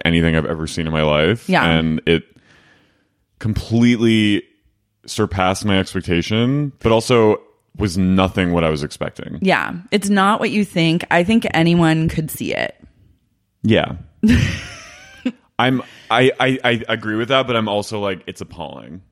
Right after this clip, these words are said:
Speaker 2: Yeah.
Speaker 1: So, <laughs> it's unbelievable that it was made.
Speaker 2: Yeah. It's
Speaker 1: But it
Speaker 2: wild.
Speaker 1: It is, but it's actually, like, it's a, it's just incredible filmmaking and, like, so fearless. And I could not believe that,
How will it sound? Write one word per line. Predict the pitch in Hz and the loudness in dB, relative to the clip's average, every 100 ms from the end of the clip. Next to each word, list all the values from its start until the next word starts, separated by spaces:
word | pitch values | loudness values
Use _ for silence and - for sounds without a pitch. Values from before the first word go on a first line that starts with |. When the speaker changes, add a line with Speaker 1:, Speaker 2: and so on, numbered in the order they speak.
| _ _ _ | _ _ _
Speaker 2:
Yeah. | 196 190 123 101 | 0 2 2 0
Speaker 1:
So, | 190 | 0
<laughs> | |
it's | 185 - 170 - | 2 0 -2 -4
unbelievable | 139 131 127 120 113 104 | -2 0 2 2 2 0
that | 98 | -2
it | 95 | -2
was | 90 85 | -2 -2
made. | 80 60 71 87 | -2 -2 -6 -4
Speaker 2:
Yeah. | 196 135 69 175 - | -2 -2 -4 -12 -6
It's | 208 - | -2 0
Speaker 1:
But | 208 | 2
it | |
Speaker 2:
wild. | 160 165 180 214 269 302 349 - _ _ - | 2 2 2 0 -2 -4 -8 -12 _ _ 0
Speaker 1:
It | 113 | 4
is, | 117 101 | 4 2
but | - 131 | -2 -2
it's | 135 | 2
actually, | 127 135 175 175 | 0 2 2 4
like, | 147 113 - | 4 0 -2
it's | 107 117 | 0 2
a, | 107 - - | 0 0 -2
it's | 120 | 0
just | - 156 123 - _ - | 2 -2 -2 -10 _ -2
incredible | 113 110 - 110 110 104 | 0 0 2 0 2 0
filmmaking | 104 98 98 101 110 110 110 110 - | 2 2 2 2 2 2 2 2 2
and, | 101 98 95 92 90 - - | 2 2 2 2 0 -4 -4
like, | 95 92 87 - _ _ _ - | 2 2 0 -10 _ _ _ -12
so | - 107 98 | -2 2 2
fearless. | - 92 87 87 92 95 98 - | 0 -2 0 4 4 4 2 -6
And | - 90 90 80 82 80 - _ _ _ _ _ _ _ _ _ _ | -4 0 0 0 -2 -4 -8 _ _ _ _ _ _ _ _ _ _
I | 95 | -4
could | 92 110 | 0 2
not | 98 90 | 2 2
believe | 101 90 87 85 80 - | 2 2 2 0 -2 0
that, | 85 78 | 2 2